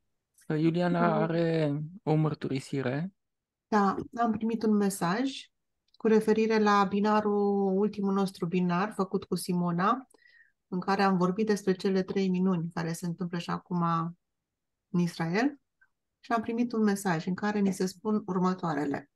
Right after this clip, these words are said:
Speaker 2: <clears throat> "Acum am ascultat înregistrarea în care se abordează tema despre minuni sau despre cele trei minuni mai cunoscute din creștinism. Nu că aș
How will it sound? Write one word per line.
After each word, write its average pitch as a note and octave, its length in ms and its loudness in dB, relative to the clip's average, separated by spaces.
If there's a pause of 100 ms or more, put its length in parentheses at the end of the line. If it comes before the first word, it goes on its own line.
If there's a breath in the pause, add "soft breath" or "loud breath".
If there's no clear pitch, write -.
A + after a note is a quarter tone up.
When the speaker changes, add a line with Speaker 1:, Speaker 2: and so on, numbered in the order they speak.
Speaker 2:
<clears throat> F3+ 380 6 (920)
"Acum D4 200 6
am C#4 140 8
ascultat B3 440 2
înregistrarea A3 720 2
în A3 80 0
care A3 220 2
se G#3+ 120 0
abordează G3+ 600 2
tema G#3+ 340 2
despre G3 360 0
minuni F#3 520 4 (300)
sau A3+ 280 2
despre A3 300 4
cele A3 240 4
trei A3+ 220 0
minuni G#3+ 340 4
mai G#3 200 0
cunoscute G3+ 560 0
din G3 180 2
creștinism. F#3 680 2 (720 loud breath)
Nu D#4 140 6
că C#4+ 120 2
aș - 300 2